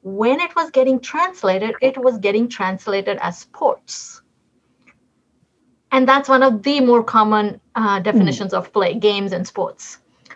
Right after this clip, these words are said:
Speaker 2: Mm.
Speaker 1: So during the first break, I was there for, like, two days. Uh, this was the first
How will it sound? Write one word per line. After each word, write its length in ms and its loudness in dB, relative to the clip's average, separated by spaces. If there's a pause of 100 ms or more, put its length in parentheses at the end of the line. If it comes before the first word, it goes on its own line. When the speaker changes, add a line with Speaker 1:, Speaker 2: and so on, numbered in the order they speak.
(240)
Speaker 2:
Mm. 220 -10 (100)
Speaker 1:
So 240 -8
during 300 -4
the 200 0
first 320 2
break, 640 2
I 80 -6
was 120 -8
there 180 2
for, 180 -4
like, 120 -6
two 180 -2
days. 600 -4
Uh, 320 -4
this 180 -12
was 140 -6
the 80 -10
first 720 -2